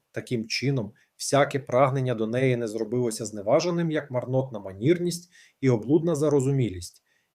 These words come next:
Я не знаю, чому вихователі молоді не скористалися вже віддавна з цього нахилу розуму, з утіхою вдаватися в найвитонченішу перевірку порушуваних практичних питань, і чому, взявши за основу лише моральний катехізис,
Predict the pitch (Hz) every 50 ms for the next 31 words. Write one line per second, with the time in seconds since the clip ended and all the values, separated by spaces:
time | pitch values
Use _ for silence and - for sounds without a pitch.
0 | _ - - 113 127 151 185 185 165 160 170 180 185 180 165 156 160 - 143 139
1 | 156 180 160 156 151 - 143 135 156 170 170 165 147 139 131 123 135 170 180 170
2 | 147 131 131 139 131 131 131 - - 135 127 123 - - 127 139 156 156 147 135
3 | 131 135 117 107 101 127 131 131 135 - _ - 117 120 107 107 113 104 110 135
4 | 147 147 - - 139 123 110 113 110 120 113 - - 131 127 135 127 139 131 104
5 | 98 92 90 - - _ _ - _ _ _ _ _ - 113 113 113 110 - 185
6 | 190 - 190 170 160 143 127 135 131 123 135 143 135 139 123 - 123 107 107 117
7 | 120 120 113 110 107 110 147 175 180 175 - 160 151 143 135 - 139 131 - 131
8 | 123 120 113 127 135 131 135 - - - 110 113 143 156 - - 147 135 127 127
9 | - - 110 - - 127 120 - - 131 - - - 131 135 - 113 101 92 95
10 | - _ _ - - _ _ _ - 131 131 - - 120 127 170 220 202 151 120
11 | 113 147 143 131 127 - - 117 104 101 117 113 110 - - - 139 139 120 113
12 | 110 110 110 - - 120 110 101 98 101 110 131 160 175 170 160 160 151 135 135
13 | 131 - - 131 104 101 101 98 - - -